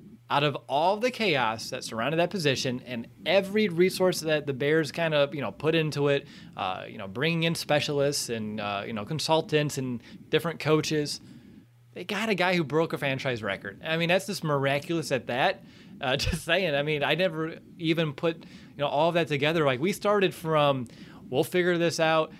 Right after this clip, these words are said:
"Oh, okay." And then they actually did.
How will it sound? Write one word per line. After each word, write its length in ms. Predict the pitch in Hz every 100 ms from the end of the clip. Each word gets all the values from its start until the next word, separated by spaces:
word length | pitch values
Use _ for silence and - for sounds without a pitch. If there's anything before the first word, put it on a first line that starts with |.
| - -
"Oh, 380 | 117 131 135 147
okay." 520 | 143 139 135 131 113 -
And 160 | 151
then 80 | 175
they 140 | 180
actually 300 | 175 190 190
did. 340 | 175 156 95